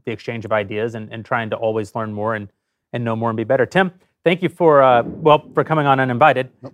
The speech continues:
Please feel free to invite yourself on the show again in the future. <laughs> Thank you to all of our dailywire dot com members for making this possible. We're gonna wrap up because there's a thunderstorm rolling in. This guy's gotta get back to his tornado bait trailer, and Ben Shapiro has to get on an airplane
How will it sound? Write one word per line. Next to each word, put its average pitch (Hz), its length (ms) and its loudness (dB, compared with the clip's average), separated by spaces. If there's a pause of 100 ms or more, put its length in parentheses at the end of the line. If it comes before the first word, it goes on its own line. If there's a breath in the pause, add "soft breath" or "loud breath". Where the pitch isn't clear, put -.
Please 156 340 4 (220)
feel 160 160 6
free 160 180 4
to 143 100 0
invite 143 280 2
yourself 143 320 2
on 143 100 2
the 131 80 -4
show 127 400 2 (680)
again 143 220 2
in 131 80 -4
the 120 60 -8
future. 127 340 -2
<laughs> - 80 -14
Thank 214 1200 4
you 220 80 4
to 190 80 8
all 202 80 8
of 175 80 4
our 180 100 6
dailywire 175 480 4
dot 160 220 4
com 156 160 -2
members 160 300 0
for 165 100 -6
making 151 220 -2
this 139 100 -4
possible. 165 340 2
We're 170 120 -2
gonna 165 140 -2
wrap 160 220 4
up 165 140 4
because 135 220 -2
there's 123 160 -4
a 117 60 -10
thunderstorm 156 500 -4
rolling 151 240 0
in. 160 100 0
This 151 160 -2
guy's 143 180 -2
gotta 147 200 2
get 143 160 -2
back 147 220 4
to 156 40 -4
his 127 120 -4
tornado 139 360 -4
bait 139 180 -4
trailer, 180 380 -2 (380)
and 147 120 -4
Ben 156 120 -2
Shapiro 151 400 6
has 135 140 2
to 139 60 -6
get 139 120 0
on 135 120 -2
an 131 120 -6
airplane 139 540 0